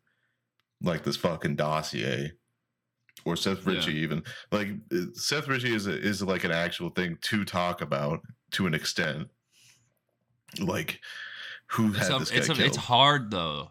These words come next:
Speaker 2: It's hard, though, because you can fall down that fucking trap of,
Speaker 1: Easily,
Speaker 2: like,
Speaker 1: yeah.
Speaker 2: yeah, dude, because there's so much speculative information, and you have to, like, you have got to really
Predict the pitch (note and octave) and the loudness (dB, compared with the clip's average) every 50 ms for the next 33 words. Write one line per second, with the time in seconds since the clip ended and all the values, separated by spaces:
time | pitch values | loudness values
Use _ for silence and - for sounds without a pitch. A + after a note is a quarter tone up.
0 | - _ - G2 A#2 - - - - - A2+ A#2 A#2+ A#2 A2+ G2 D2+ G2 F#2 F#2 | -14 _ -4 -2 -2 -2 -4 -8 0 4 6 6 6 4 2 0 -2 -2 -2 -2
1 | F#2 F#2+ F#2+ - - G#2 F2+ F#2 G2 F#2 F#2 - - G2+ G2 G2 G2+ F#2 - - | -2 -4 -6 -6 -6 -8 -6 -4 -6 -6 -6 -6 -6 -4 -4 -2 -4 -6 -4 -4
2 | G#2 F2+ E2 D#2+ D2 E2 E2+ E2+ E2 D#2 C#2+ D2+ D#2 D2+ - _ _ E2+ D2+ - | -2 -2 -2 -2 -4 -4 -4 -4 -2 -4 -4 -6 -8 -10 -12 _ _ -14 -14 -14
3 | - - D2 - - - F2+ F2+ E2+ D2+ - G2 G2 F#2 E2+ D#2+ D2 D2 D#2 D#2 | -16 -20 -20 -18 -12 -6 -2 -2 -2 0 0 2 2 2 2 0 -2 -2 -2 -2
4 | D2+ E2 D#2+ - - - - _ _ _ _ _ _ _ _ _ _ _ _ - | 0 0 0 -2 -4 -10 -14 _ _ _ _ _ _ _ _ _ _ _ _ -20
5 | - - - G2 G2 G2+ F2 D#2+ D#2+ - G2+ G2+ G2+ G2 F#2+ - A2+ G#2 G#2 G#2+ | -20 -14 -8 -6 -4 -4 -4 -4 -4 -6 -6 -6 -6 -6 -8 -8 -8 -6 -6 -6
6 | G2+ - - A#2+ A#2 A#2+ B2 A#2+ A2 - - - G#2+ G2+ - - G#2+ G2+ G2+ G2+ | -6 -6 -4 -2 0 0 0 0 -2 -4 -6 -4 -6 -6 -6 -6 -8 -8 -6 -6
7 | F#2+ F#2 F2+ F#2+ F#2 F#2 F#2 - G2 F#2 F#2 G2 G2+ G#2 - - F#2 F2 E2 F2 | -6 -8 -8 -8 -10 -10 -8 -8 -6 -4 -4 -4 -4 -4 -6 -6 -6 -6 -6 -4
8 | F#2 F#2 F#2 G2 F#2+ F#2+ - - A2 G2 F2 F2 F2 E2+ - - - _ _ _ | -6 -6 -4 -4 -4 -4 -4 -8 -10 -8 -6 -8 -8 -8 -10 -14 -20 _ _ _
9 | _ _ _ - G#2+ A2+ A#2 C3 A2+ G#2 F#2+ - A2 G#2 G2+ G2 - - A2 G2+ | _ _ _ -6 -4 -4 -2 -4 -6 -6 -4 -2 0 0 0 0 -4 -6 -8 -8
10 | F2+ G2 G2 G2+ G2 F#2+ F#2+ F#2 F2+ | -4 -4 -4 -4 -2 -4 -4 -6 -6